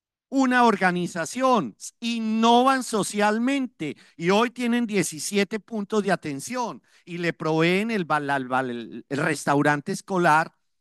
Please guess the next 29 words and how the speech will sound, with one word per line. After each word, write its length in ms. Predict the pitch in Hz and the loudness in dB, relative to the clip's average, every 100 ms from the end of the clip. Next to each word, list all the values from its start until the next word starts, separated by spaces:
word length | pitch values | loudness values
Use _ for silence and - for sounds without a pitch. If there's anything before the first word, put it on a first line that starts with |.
| - | -12
a 100 | 139 | -6
la 120 | 143 | -2
universidad, 1080 | 135 131 135 131 110 156 151 156 156 160 156 - _ - | -2 -2 -2 -4 -6 -6 0 2 4 2 0 -6 _ -12
a 80 | 120 | -2
la, 240 | 127 120 | 0 0
al 80 | 110 | 0
centro 460 | - 147 127 143 135 | -6 -8 -8 -6 -4
de 100 | 127 | -2
la 160 | 147 | 0
ocde 380 | 170 175 147 165 | 0 -2 -6 -14
que 140 | - | -16
queda 200 | - 147 | -12 -10
en 100 | 151 | -10
Trento, 400 | 151 165 165 - | -10 -10 -10 -10
etcétera. 680 | 170 - 220 - 107 92 110 _ _ _ _ _ _ _ _ _ _ _ _ _ _ _ - | -12 -10 -14 -14 -18 -20 -20 _ _ _ _ _ _ _ _ _ _ _ _ _ _ _ -16
¿Eso 200 | - 196 | -16 -14
qué 160 | 190 | -14
significa? 720 | 165 175 143 127 165 - 101 | -12 -12 -12 -12 -14 -12 -14
Que 160 | _ 123 | _ -10
los 220 | 117 110 | -8 -10
cambios 400 | - 165 165 165 | -10 -10 -8 -10
sí 140 | 165 143 | -10 -12
se 160 | 147 | -12
pueden, 420 | - 160 110 92 _ _ _ _ _ _ _ _ _ _ _ _ | -8 -8 -8 -10 _ _ _ _ _ _ _ _ _ _ _ _
pero 220 | - 107 101 | -12 -10 -10
creyendo 560 | 101 98 113 139 117 | -12 -12 -10 -10 -10
en 80 | 104 | -10
el 160 | 92 120 | -10 -12
otro. 360 | 151 - 87 | -14 -18 -20